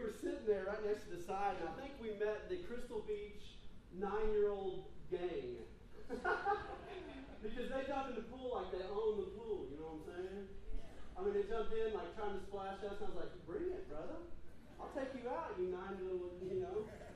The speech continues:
<laughs> And so, anyways, we met the, the pool gang. <laughs> It was kinda funny, but, um, <clears throat> the other stupid thing that I did, uh, was my wife, and she couldn't get to me in fa-, fast enough, but I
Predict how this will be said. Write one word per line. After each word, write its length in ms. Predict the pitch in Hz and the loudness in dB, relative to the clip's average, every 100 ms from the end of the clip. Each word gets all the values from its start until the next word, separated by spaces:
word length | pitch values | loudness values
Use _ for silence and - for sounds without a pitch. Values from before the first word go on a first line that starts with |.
| - - - - | -12 -12 -8 -2
<laughs> 240 | 494 403 - 233 - - - - | 0 0 0 -8 -10 -14 -14 -4
And 300 | 196 226 220 220 | 2 2 2 2
so, 260 | 247 214 202 226 | 2 4 4 2
anyways, 340 | 254 220 214 226 | 0 6 6 4
we 80 | 233 | 0
met 160 | 233 214 | 2 2
the, 80 | 185 180 | 0 0
the 140 | 180 165 - | -2 -4 -2
pool 240 | 202 427 - | 6 8 8
gang. 400 | - - - - - - - - - | 4 2 0 -2 -6 -10 -10 -12 0
<laughs> 80 | 440 - - - - 415 381 - - - - - - - | 2 2 -2 -8 -10 -8 -8 -8 -10 -12 -14 -12 -12 -10
It 80 | 156 143 | -8 -8
was 80 | |
kinda 180 | - 143 143 | -4 -4 -4
funny, 180 | 139 147 | -2 -2
but, 100 | 147 - - - | -2 -8 -12 -4
um, 220 | 208 214 170 160 - | 2 4 2 -4 -4
<clears throat> 240 | 208 - | -4 0
the 40 | 214 | 0
other 160 | 277 285 285 | 0 -4 -8
stupid 320 | - 214 208 | -2 2 2
thing 240 | 196 196 | 2 2
that 160 | 180 170 | 0 -2
I 20 | 160 | -2
did, 220 | 180 208 - - - - - | 0 0 -2 -12 -16 -18 -6
uh, 400 | 185 185 180 185 | -2 0 0 -2
was 160 | - 202 | -4 -4
my 160 | 202 185 | -4 -2
wife, 320 | - - - | 0 0 0
and 140 | 185 349 | -2 -4
she 80 | - | -6
couldn't 160 | 269 214 | -6 -2
get 240 | 247 247 | 0 0
to 80 | 214 | 0
me 160 | 196 180 | 2 0
in 20 | |
fa-, 240 | 202 202 208 208 | -2 -4 -6 -4
fast 320 | 214 220 180 | -4 -4 -4
enough, 240 | 175 160 | -4 -4
but 80 | |
I 80 | 175 | -4